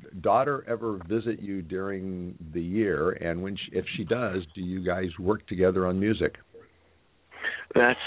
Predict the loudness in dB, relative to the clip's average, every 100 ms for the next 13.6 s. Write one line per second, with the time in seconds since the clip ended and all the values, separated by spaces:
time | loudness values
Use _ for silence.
0 | -6 0 4 4 4 2 2 2 0 -2
1 | -2 -2 -4 -2 0 0 -6 -8 -8 -4
2 | 4 6 6 0 -10 _ _ _ -14 -10
3 | 0 2 2 0 -4 0 0 -2 -4 -6
4 | -2 0 0 0 -2 -4 -10 -18 _ _
5 | -20 -18 -18 -16 -16 -14 -16 0 2 6
6 | 6 4 2 -8 -12 -20 -20 _ -20 -18
7 | -6 2 2 4 0 2 0 2 -2 -4
8 | -6 -8 -6 -8 -8 -2 0 2 2 2
9 | 0 -2 -2 0 -2 -4 -8 -6 -6 -4
10 | 4 6 6 0 -2 0 0 -2 -8 -8
11 | -8 -10 -8 -2 0 0 -2 -2 -2 -4
12 | -8 -8 -8 -12 _ _ -4 -4 -4 -2
13 | -2 2 0 -2 -10 -16